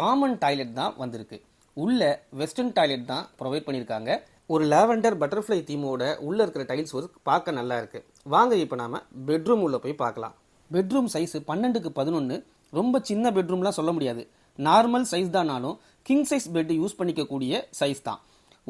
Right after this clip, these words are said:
உள்ள ரெண்டு விண்டோவோட நல்ல light and ventilation இருக்கிற மாதிரி cupboard and ஸ்லாப்லாம் கொடுத்து பண்ணியிருக்காங்க. பெட்ரூம்க்கு வுட்டன் டோரோட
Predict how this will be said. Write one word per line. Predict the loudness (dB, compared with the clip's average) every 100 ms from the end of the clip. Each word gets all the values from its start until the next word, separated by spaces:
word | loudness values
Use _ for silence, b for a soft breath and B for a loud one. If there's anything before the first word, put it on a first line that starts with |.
| 2
உள்ள | 8 8 6 2 0
ரெண்டு | 4 4 4
விண்டோவோட | 2 6 6 6 4 0 -2 b b 0
நல்ல | 4 4 4
light | 4 2 0
and | 0
ventilation | 0 0 0 0 -2
இருக்கிற | 0 -2 -2
மாதிரி | -4 -4 -6 -6 b b 6
cupboard | 6 8 6 6
and | 0
ஸ்லாப்லாம் | 2 6 6 6 2 0
கொடுத்து | -6 -2 -4 -4 b -2
பண்ணியிருக்காங்க. | 0 0 0 -6 -8 -12 _ _ -4 0
பெட்ரூம்க்கு | 2 2 0 0 -6 -6 _ -4
வுட்டன் | 2 2 4
டோரோட | 4 4 2